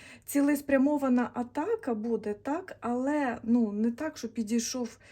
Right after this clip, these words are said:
хтось до когось і в-, застрелив чи щось, а як змова, розумієте, змова атакувати. Змова, тут іде: королева мечів, е, пряма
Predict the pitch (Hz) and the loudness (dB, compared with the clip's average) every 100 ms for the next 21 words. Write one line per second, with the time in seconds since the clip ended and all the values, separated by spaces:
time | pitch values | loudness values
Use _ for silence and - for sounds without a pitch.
0 | - - - 262 220 208 226 269 277 247 | -20 -12 -4 -2 0 0 0 2 2 2
1 | 233 - - 226 226 220 220 - 196 - | 0 -4 -6 -2 0 0 -2 -4 -12 -8
2 | 202 220 - 226 226 269 262 - 226 214 | -6 -6 -4 -2 0 0 -4 -8 -8 -6
3 | 220 208 - - - - - 233 233 220 | -6 -6 -10 -18 -16 -16 -6 0 2 2
4 | 226 - 254 247 - 214 254 285 214 196 | -2 -4 -4 -4 -4 4 6 6 4 0
5 | 180 - _ 214 220 233 285 269 - - | -6 -16 _ -8 0 2 2 0 -2 -6
6 | 202 247 262 214 202 - 240 233 - 233 | 2 6 6 4 -2 -6 -6 -6 -6 -4
7 | 240 190 - 98 - _ _ _ _ _ | -2 -4 -8 -18 -20 _ _ _ _ _
8 | _ _ _ _ _ _ _ _ _ _ | _ _ _ _ _ _ _ _ _ _
9 | _ _ _ _ _ _ _ _ _ _ | _ _ _ _ _ _ _ _ _ _
10 | _ _ _ _ _ _ - - 196 226 | _ _ _ _ _ _ -20 -14 2 4
11 | 254 247 208 190 196 202 - 220 - 226 | 6 4 2 -2 -6 -10 -6 -6 -4 -4
12 | 226 214 220 240 240 240 226 220 220 - | 0 0 0 0 0 0 0 0 0 -2
13 | 247 220 - - - - - - - - | -2 -4 -4 -18 -20 -20 -20 -20 -20 -10
14 | 202 202 240 247 240 202 202 | -8 -4 2 4 4 2 -4